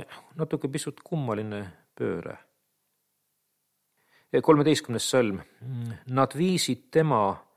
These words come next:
endise pimeda variseride juurde. Nagu pisut arusaamatu, et miks naabrid nii käitusid. Oleksid ju võinud kõik lihtsalt koos rõõmustada ja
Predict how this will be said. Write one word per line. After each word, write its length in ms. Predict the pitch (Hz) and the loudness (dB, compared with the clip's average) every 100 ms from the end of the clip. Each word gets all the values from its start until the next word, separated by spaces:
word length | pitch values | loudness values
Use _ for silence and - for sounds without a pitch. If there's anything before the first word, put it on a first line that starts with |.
| _ _ - | _ _ 0
endise 500 | 170 170 123 - - - | 4 4 0 -2 -4 -2
pimeda 600 | 147 131 98 95 95 87 - - - _ _ _ _ 117 | -2 0 0 -2 -4 -4 -6 -20 -20 _ _ _ _ -2
variseride 800 | 139 143 101 110 98 90 98 95 - _ _ | 0 2 -2 -4 -6 -8 -8 -8 -10 _ _
juurde. 600 | 113 107 92 80 - 85 - _ _ _ _ _ _ _ _ _ _ _ _ _ _ - 165 | -6 -4 -4 -8 -16 -20 -20 _ _ _ _ _ _ _ _ _ _ _ _ _ _ -2 0
Nagu 160 | 180 | 2
pisut 340 | 170 180 170 190 | 2 2 2 4
arusaamatu, 760 | 165 123 135 123 110 - 127 | 6 6 4 2 0 0 0
et 140 | 120 170 | 0 -2
miks 220 | 170 - | -4 2
naabrid 320 | 175 151 135 147 | 4 4 2 -2
nii 160 | 151 | -2
käitusid. 720 | 165 156 131 - - - - _ _ _ _ _ _ _ _ _ - _ 165 | 0 -2 -2 -10 -16 -18 -20 _ _ _ _ _ _ _ _ _ -20 _ 4
Oleksid 320 | 180 - 160 | 6 4 4
ju 80 | 175 | 6
võinud 280 | 180 170 - | 6 4 4
kõik 320 | 208 185 - | 2 2 0
lihtsalt 400 | 175 - 147 - | -2 2 0 0
koos 380 | 185 175 147 - | 2 4 4 2
rõõmustada 720 | 175 165 127 - - 113 113 | 2 2 0 -4 -8 -4 -2
ja 160 | 113 | 0